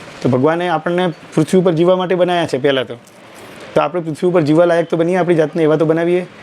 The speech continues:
કે પૃથ્વી ઉપર જીવી શકીએ, બરાબર? એટલે સૌને વિનંતી છે કે પ્રકૃતિનું રક્ષણ કરો, પ્લાસ્ટિકનો મિનિમમ યુઝ કરો, પ્રકૃતિને સમજો, વિજ્ઞાનને સમજો.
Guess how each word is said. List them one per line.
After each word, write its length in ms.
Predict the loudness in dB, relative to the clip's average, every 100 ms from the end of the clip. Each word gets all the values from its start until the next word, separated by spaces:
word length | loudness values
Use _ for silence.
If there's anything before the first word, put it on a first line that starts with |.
| -18 -4
કે 60 | -2
પૃથ્વી 300 | -2 0 2
ઉપર 200 | 4 2
જીવી 200 | 2 2
શકીએ, 320 | -2 -4 -8 -8 -20 -20 -20 -20 -20 -20 -20 -16 -16 -16 -18 -18 -18 -8 -4
બરાબર? 220 | -2 -4 -14 -20 -20 -20 -6
એટલે 400 | 2 2 2 -2 -6 -20 -20 -20 -20 -20 -20 -20 -12
સૌને 400 | -2 -2 0 -2
વિનંતી 400 | 0 0 0 -2
છે 160 | -2 -2
કે 340 | 0 0 2
પ્રકૃતિનું 680 | 0 -2 0 0 2 2 2
રક્ષણ 300 | 0 -2 -2
કરો, 300 | 0 0 -2 -6 -18 -20 -20 -20 -20 -20 -20 -20 -20 -8 -2
પ્લાસ્ટિકનો 520 | -2 -2 -4 -2 -2
મિનિમમ 400 | 0 0 2 2
યુઝ 280 | 2 0 0
કરો, 240 | 0 0 -6 -18 -20 -20 -16 -14 -12 -12 -4
પ્રકૃતિને 480 | -2 0 2 2 0
સમજો, 460 | 0 0 2 2
વિજ્ઞાનને 640 | 2 0 2 2 2 0 -2
સમજો. 480 | 0 0 2 0